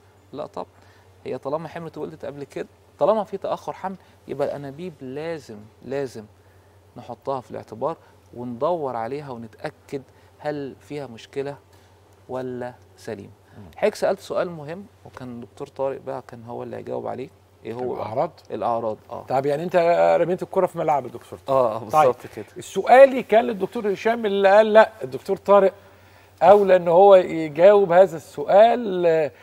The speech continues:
Speaker 2: هو سؤال يعني، آه، الست هتسأله لك لما تيجي تقول لها: "أنت عندك مشاكل في الأنابيب"، تقول لك: "أنا ما اشتكيتش أبدًا من أي حاجة". فهي دي التعبير،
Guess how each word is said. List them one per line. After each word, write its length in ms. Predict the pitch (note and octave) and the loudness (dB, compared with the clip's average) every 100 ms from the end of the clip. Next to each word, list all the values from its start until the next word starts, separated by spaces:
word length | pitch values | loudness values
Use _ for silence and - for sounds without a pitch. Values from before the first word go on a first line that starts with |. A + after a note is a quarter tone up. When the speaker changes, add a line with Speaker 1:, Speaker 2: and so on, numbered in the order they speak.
| - - | -8 0
Speaker 2:
هو 200 | A3+ A#3 | 4 4
سؤال 540 | - F#3+ G3 A#3+ A#3+ - _ _ - | 2 0 2 2 0 -10 _ _ -10
يعني، 460 | C#3 A#2+ C#3 C#3+ - - | -8 -6 -8 -10 -14 -14
آه، 240 | C3 B2+ - _ | -10 -10 -12 _
الست 340 | A2+ G#3 G#3+ E3 | -8 -4 -4 -6
هتسأله 520 | - - B2 A2+ G3 | -10 -16 -16 -12 -10
لك 120 | G#3+ _ _ _ _ _ _ | -10 _ _ _ _ _ _
لما 140 | A#2 B2 | -12 -8
تيجي 160 | F3 | -8
تقول 160 | D#3 D#3 | -8 -2
لها: 80 | F3 | 0
"أنت 140 | E3+ | 0
عندك 280 | D3+ F3 D3 | -2 -6 -8
مشاكل 300 | B2+ F3+ D3+ | -10 -10 -10
في 80 | C#3 | -12
الأنابيب"، 320 | B2 B2 F3 | -12 -8 -8
تقول 120 | F3+ | -6
لك: 100 | F#3 | -6
"أنا 100 | E3 | -6
ما 60 | C#3 | -8
اشتكيتش 500 | C3 - G#3 - - - - | -8 -8 -10 -10 -14 -4 2
أبدًا 560 | G#3+ G3 E3 G3+ A3+ G3 | 6 6 6 4 2 -8
من 140 | C3+ D3+ | -14 -4
أي 200 | G3+ G#3 | 0 2
حاجة". 340 | E3 F#3 A2 - _ _ _ _ _ _ _ _ | 4 2 0 -18 _ _ _ _ _ _ _ _
فهي 800 | - C3+ C#3+ C3+ B2+ B2+ F3+ F3+ | -2 0 0 -2 -6 -4 0 0
دي 120 | G3 | -2
التعبير، 540 | G3 F3 D#3+ G#3+ G#3+ | 0 0 2 0 -2